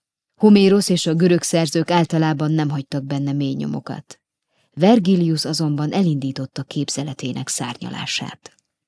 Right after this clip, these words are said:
Amikor tizenhat éves lett, elfogyott a pénz, és haza kellett térnie Tagasztéba.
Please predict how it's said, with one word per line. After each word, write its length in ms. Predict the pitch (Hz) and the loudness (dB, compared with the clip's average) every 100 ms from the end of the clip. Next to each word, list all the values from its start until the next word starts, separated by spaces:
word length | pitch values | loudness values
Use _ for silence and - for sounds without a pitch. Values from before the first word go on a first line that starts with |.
| _ _ _ | _ _ _
Amikor 420 | 196 185 180 170 | 4 6 4 4
tizenhat 520 | 214 185 196 185 180 | 4 6 6 6 4
éves 320 | 180 170 175 | 4 2 0
lett, 260 | - 196 - | 0 -2 0
elfogyott 500 | 165 151 147 143 - | 0 0 -2 -6 -6
a 60 | 139 | -8
pénz, 440 | - 185 196 190 | 0 2 2 0
és 180 | 202 - | -2 -2
haza 240 | 160 135 | -4 -4
kellett 400 | - 151 151 147 | -4 -2 0 -2
térnie 480 | - 139 131 147 151 | -2 -4 -2 -2 -2
Tagasztéba. 880 | 147 135 - 123 - 127 - - - | -4 -6 -6 -8 -8 -8 -10 -10 -12